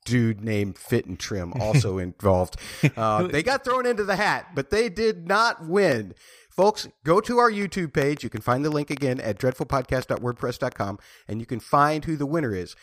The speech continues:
But all of these people that I just mentioned, all of these people that I just mentioned, if I haven't contacted you already, some of you I have, but if I haven't contacted you already, A Sturgeon, <clears throat> A Sturgeon,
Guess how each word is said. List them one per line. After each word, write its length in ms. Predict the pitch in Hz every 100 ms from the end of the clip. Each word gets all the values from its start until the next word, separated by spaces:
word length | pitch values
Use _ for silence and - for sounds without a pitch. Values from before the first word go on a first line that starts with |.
| - -
But 140 | 131 -
all 220 | 156 254
of 100 | 247
these 200 | 240 -
people 300 | 240 226 196
that 140 | 180 175
I 100 | 170
just 380 | 170 208 - 156
mentioned, 800 | 160 196 202 - 98 78 - - _ _ _ -
all 260 | 185 247 226
of 80 | 190
these 160 | 180
people 220 | 190 175 170
that 120 | 160
I 60 |
just 220 | 143 151 160
mentioned, 380 | 147 120 87 - _ _
if 200 | - 135 -
I 140 | 139
haven't 400 | 120 175 220 226
contacted 540 | 196 196 180 175 175 151
you 160 | 156
already, 440 | 151 143 123 98 107
some 280 | - 175
of 120 | 208 190
you 140 | 190
I 120 | 190
have, 400 | 175 117 101 - _ _ _ -
but 100 | 143
if 120 | 143
I 60 | 143
haven't 380 | 180 233 208 -
contacted 560 | 156 147 151 131 131
you 140 | 127 123
already, 460 | 113 107 104 107 - _ -
A 120 | 101
Sturgeon, 380 | 95 107 95 95 -
<clears throat> 640 | 92 87 - - - _ 127
A 120 | 117
Sturgeon, 400 | - 113 107